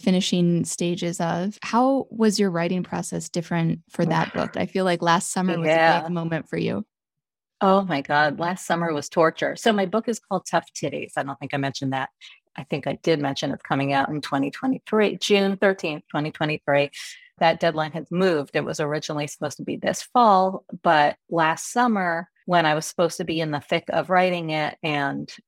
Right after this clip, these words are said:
Speaker 2: just, you know, my fingers flying across the keyboard, just li-, as you want to as an author, um, I was just stuck in a hellhole of my own making, or just procrastinating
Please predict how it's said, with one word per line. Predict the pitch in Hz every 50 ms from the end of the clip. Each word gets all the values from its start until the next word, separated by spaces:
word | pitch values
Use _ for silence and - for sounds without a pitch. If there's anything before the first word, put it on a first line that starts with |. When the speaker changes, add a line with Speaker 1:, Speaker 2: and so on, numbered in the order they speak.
| _
Speaker 2:
just, | - - 160 147 - - - - - _ _ _ _ _ - 180 -
you | - 196 170 160
know, | 151 143 -
my | - 151 156 143 135 147 - - - - - -
fingers | - - 269 240 220 220 190 180 -
flying | - 208 196 190 185 185 180
across | 175 170 - - 185 175 170 -
the | - 185
keyboard, | - - - 190 175 147 - 160 151 147 143 143 147 - - - -
just | 165 - 170 156 - -
li-, | 160 156 151 -
as | - 165 165 156 -
you | 165 156
want | 147 147 151 - -
to | - - 147 143
as | 147 156 -
an | 175
author, | 160 160 - - - 170 160 - - - - - - -
um, | - 185 170 160 156 -
I | - 185 180 180
was | 170 160 156 -
just | - - - - -
stuck | - - 160 139 139 - - - -
in | - 185 170 156 151 147 143 139 139 139 139 139 - - _ _ _ _ _ - -
a | - 165 147
hellhole | 143 - - 180 156 160 160 156 143 165 147 143 139 - -
of | 156 147
my | - 151 147 147 147
own | 147 147 147
making, | 147 147 151 - - 147 143 143 -
or | 156 160 -
just | - - 147 - -
procrastinating | - 170 - - - 175 160 160 165 - - 180 165 160 151 151 156 147 147 147 147 143 147